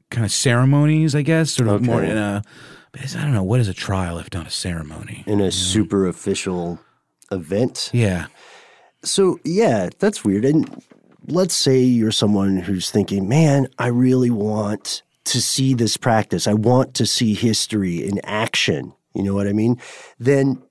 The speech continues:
Speaker 2: your odds, uh, your odds may be best in Hong Kong, of all places. According to a lawyer in Hong Kong named Johnny Moak, the symbolic aspect of the wig and gown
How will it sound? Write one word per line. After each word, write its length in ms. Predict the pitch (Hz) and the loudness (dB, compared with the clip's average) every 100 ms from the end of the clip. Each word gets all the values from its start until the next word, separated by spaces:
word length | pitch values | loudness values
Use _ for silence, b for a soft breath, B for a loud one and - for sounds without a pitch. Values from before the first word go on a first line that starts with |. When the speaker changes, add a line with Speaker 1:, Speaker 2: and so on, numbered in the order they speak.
| _ _ _ _ _ _ _ _ | _ _ _ _ _ _ _ _
Speaker 2:
your 220 | 143 147 - | 0 2 4
odds, 500 | 147 220 220 151 - | 2 2 0 -2 -2
uh, 420 | 110 113 110 107 - | 2 4 4 2 -2
your 220 | - 135 | 0 4
odds 240 | 139 170 | 4 2
may 160 | 147 139 | 2 2
be 180 | 113 113 | 2 -2
best 600 | 90 - 127 107 - - _ _ _ _ | 0 2 2 2 -4 -10 _ _ _ _
in 140 | 196 135 | 2 2
Hong 340 | 120 147 151 | 4 2 2
Kong, 420 | - 165 180 78 - _ _ _ | 0 0 0 -4 -8 _ _ _
of 160 | 101 95 | -6 -2
all 180 | 92 | -2
places. 640 | 85 - 87 80 76 - - B B B B | -4 -6 -6 -6 -8 -10 -12 B B B B
According 420 | 110 - 151 147 | -10 0 2 4
to 260 | 127 127 123 | 2 2 0
a 40 | - | 0
lawyer 500 | 101 107 110 107 117 - _ | 0 2 2 2 0 -6 _
in 180 | 104 98 | -4 -2
Hong 280 | 127 147 | 0 2
Kong 320 | 156 95 90 113 | 2 0 0 0
named 220 | 98 90 | 0 0
Johnny 280 | 104 113 139 | 0 2 2
Moak, 340 | 98 95 - B B B B B B B B | 2 -2 -6 B B B B B B B B
the 240 | 120 117 | -4 -2
symbolic 680 | 107 - 110 107 127 135 127 - | 0 0 2 2 2 2 -2 -6
aspect 800 | 113 123 - - 101 85 - - - | -4 -2 -2 -4 -4 -4 -8 -14 -6
of 500 | 104 95 98 90 - | -4 -4 -6 -10 -18
the 180 | 101 104 | -6 -6
wig 400 | 95 113 113 104 | -2 -2 -2 -2
and 220 | 98 101 | -4 -2
gown 560 | 107 107 107 98 95 | -2 -2 -2 -2 -4